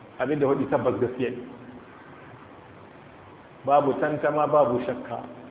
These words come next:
"ومن أصدق من الله قيلا، ومن أصدق من الله حديثا." Saboda ka abin da Allah tabaraka wa ta'ala ya faɗa na cewa zai agaza mu mu'mini, zai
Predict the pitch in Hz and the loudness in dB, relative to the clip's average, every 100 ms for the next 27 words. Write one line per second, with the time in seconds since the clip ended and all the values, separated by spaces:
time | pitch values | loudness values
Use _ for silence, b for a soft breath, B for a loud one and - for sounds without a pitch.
0 | - - 127 135 139 170 - 135 143 135 | -20 -8 -4 -2 0 0 -2 2 2 2
1 | 131 143 135 120 131 135 - - 139 156 | 0 0 0 0 0 0 -2 -4 2 6
2 | 170 175 - - - - - - 139 139 | 8 6 4 -4 -10 -14 -16 -8 -4 -2
3 | 139 147 139 123 123 127 123 123 117 117 | -2 -2 -4 0 0 0 0 0 0 0
4 | 120 117 117 110 110 - 123 - - - | 0 -2 -4 -4 -6 -8 -12 -14 -18 -20
5 | - - - - - - - - - - | -20 -20 -20 -20 -20 -20 -20 -20 -20 -20
6 | - - - - - 139 143 143 160 180 | -20 -20 -20 -10 -2 0 4 4 4 4
7 | 180 170 143 151 160 151 139 143 147 135 | 4 4 6 6 6 4 2 4 2 2
8 | 135 139 139 143 147 131 160 151 151 151 | 0 0 -2 0 0 2 0 0 -2 0
9 | 123 139 135 120 117 117 120 156 | 0 0 0 0 -2 -2 2 2